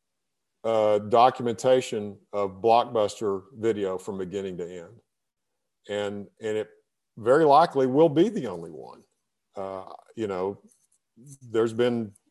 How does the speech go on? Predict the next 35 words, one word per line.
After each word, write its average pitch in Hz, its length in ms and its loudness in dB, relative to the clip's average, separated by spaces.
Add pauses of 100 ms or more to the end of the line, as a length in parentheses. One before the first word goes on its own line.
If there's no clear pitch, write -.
(160)
a 110 60 2
lot 123 280 6
of 110 100 4
articles 117 500 4
written 104 220 -2
about 95 280 -2
Blockbuster, 95 540 -4
but 107 120 -4
nobody's 131 460 2
written 110 220 -2
a 90 40 -8
book 107 300 2
about 95 320 -2
it 95 100 -10
to 90 120 -20
tell 101 260 0
the 98 80 0
whole 101 220 2
story 107 360 0
from 95 200 -10
beginning 95 420 -6
to 95 140 -6
end. 101 340 -8 (640)
Uh, 101 160 0
so 113 220 4
it's 113 140 2
the 110 120 0
only 139 240 4
one 127 540 2
in 110 140 -6
print 143 360 -2 (840)
that, 110 260 -4
that 104 160 -6
tells 127 340 2
it, 110 120 -2